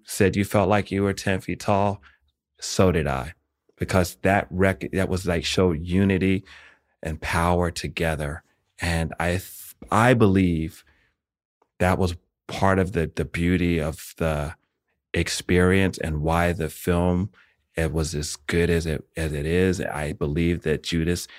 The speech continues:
is gonna stand the test of time. And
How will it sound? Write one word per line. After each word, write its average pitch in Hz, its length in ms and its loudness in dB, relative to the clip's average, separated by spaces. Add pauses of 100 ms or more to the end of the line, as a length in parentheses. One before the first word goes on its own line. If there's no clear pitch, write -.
(140)
is 76 120 -6
gonna 78 220 0
stand 82 380 0
the 76 60 -2
test - 340 -4
of 71 100 -6
time. 85 480 -2 (480)
And 82 540 0